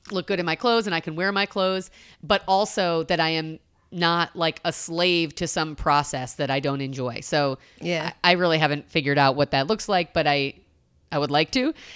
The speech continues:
Speaker 1: And then my number five was getting paid for podcasting and, or blogging. And so that, just like you,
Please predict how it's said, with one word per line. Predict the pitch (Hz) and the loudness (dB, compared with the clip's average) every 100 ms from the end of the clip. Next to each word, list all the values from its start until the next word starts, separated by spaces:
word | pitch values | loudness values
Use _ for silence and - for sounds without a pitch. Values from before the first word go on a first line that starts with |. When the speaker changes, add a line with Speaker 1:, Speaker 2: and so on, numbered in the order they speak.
| - 208 | -4 0
Speaker 1:
And | 208 | 4
then | 214 220 214 - - | 4 4 -2 -12 -8
my | 208 208 | -2 0
number | 202 196 | 0 0
five | - 180 175 165 | 2 4 6 4
was | 160 | 0
getting | 143 190 190 | 4 4 4
paid | 175 175 170 160 | 2 2 2 2
for | 160 | -2
podcasting | 156 151 147 143 - 147 139 139 - | 2 2 2 0 0 -2 -2 -4 -4
and, | 143 131 - - | -2 -4 -6 -2
or | 151 147 | 2 2
blogging. | 143 127 127 120 127 | 2 0 0 -6 -6
And | 165 151 | -6 -2
so | 185 165 | -2 2
that, | 165 175 175 - _ 160 | 2 2 0 -4 _ -8
just | 196 - | -6 -2
like | 190 185 | -4 -2
you, | 233 220 208 | 0 0 0